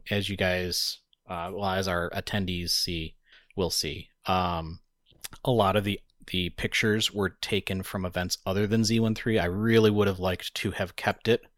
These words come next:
just Z one three. Uh, but unfortunately, we lost our photographer,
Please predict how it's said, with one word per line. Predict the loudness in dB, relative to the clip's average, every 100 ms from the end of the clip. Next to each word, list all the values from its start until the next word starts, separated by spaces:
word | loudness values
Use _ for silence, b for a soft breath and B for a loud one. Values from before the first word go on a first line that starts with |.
| b b b -4
just | 0 2
Z | 4 2
one | 2
three. | 0 0 0 0 -8 b b b b
Uh, | 0 2 0
but | 0 0
unfortunately, | 0 4 4 4 0 0 4 6
we | 8 6
lost | 6 4 4
our | 2
photographer, | 2 0 2 4 2 0 -4 -4